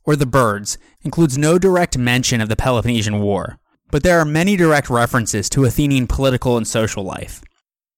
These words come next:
When the Birds was performed, the Athenians were still optimistic about the Sicilian expedition, despite the recent controversy over the mutilation of the Herms and the Eleusinian mystery scandal.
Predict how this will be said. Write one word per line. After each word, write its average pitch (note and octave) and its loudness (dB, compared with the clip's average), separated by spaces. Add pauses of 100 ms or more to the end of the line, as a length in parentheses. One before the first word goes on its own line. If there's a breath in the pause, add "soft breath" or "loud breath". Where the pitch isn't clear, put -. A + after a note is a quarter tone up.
(200)
When D3+ 0
the D#3+ 2
Birds F3+ 0
was C4 -4
performed, G#2+ -2
the D3 4
Athenians G#3 0
were F#3 2
still - 2
optimistic B2 -2
about D3+ 0
the D#3 0
Sicilian C3 2
expedition, A2 -2 (100)
despite E3 0
the G3+ 0
recent D3+ 0
controversy G#2 -2
over B2 0
the C3+ 0
mutilation B2+ 0
of B2+ -4
the A2 0
Herms A2+ -2
and A#2+ -2
the - -4
Eleusinian A#2 0
mystery G2+ -2
scandal. F#2 -8